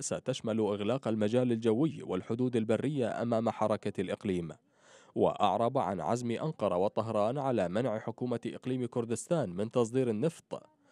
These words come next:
مشيرا إلى ما سماها عدم شرعية مطالبة الأكراد بضم كركوك،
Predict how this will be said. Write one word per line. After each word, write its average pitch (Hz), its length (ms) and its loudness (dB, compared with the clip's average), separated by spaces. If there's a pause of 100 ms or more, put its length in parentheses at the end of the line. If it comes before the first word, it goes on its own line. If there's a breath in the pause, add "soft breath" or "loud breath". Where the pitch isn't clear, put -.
(280 loud breath)
مشيرا 131 460 0
إلى 107 340 0
ما 117 120 0
سماها 123 520 0
عدم 113 360 0
شرعية 110 540 -2
مطالبة 104 640 -4
الأكراد 113 580 -4
بضم 123 400 -2
كركوك، - 580 -2